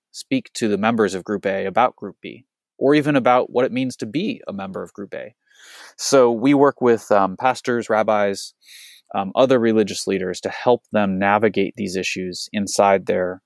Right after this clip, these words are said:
communities and, uh, and even at a national level.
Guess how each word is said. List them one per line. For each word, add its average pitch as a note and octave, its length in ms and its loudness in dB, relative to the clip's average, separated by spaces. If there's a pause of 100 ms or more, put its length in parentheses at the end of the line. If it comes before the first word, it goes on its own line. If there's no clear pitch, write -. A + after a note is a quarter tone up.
communities C3+ 800 -2
and, F#2 400 -4
uh, F#2+ 220 -4 (440)
and A2 120 4
even A2 180 2
at G#2 100 4
a G2+ 80 4
national F#2 400 -4
level. E2 200 -16